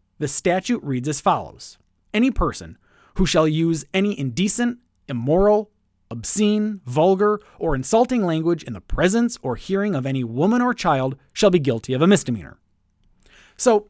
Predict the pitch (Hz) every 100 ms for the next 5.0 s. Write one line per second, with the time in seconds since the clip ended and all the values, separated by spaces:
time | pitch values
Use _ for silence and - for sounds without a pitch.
0 | - 233 302 214 180 - 147 143 135 139
1 | - 90 - 90 - _ _ _ - -
2 | 208 185 175 214 247 - 123 143 - _
3 | _ 165 233 - 208 165 139 143 143 -
4 | 151 170 143 135 135 120 127 110 117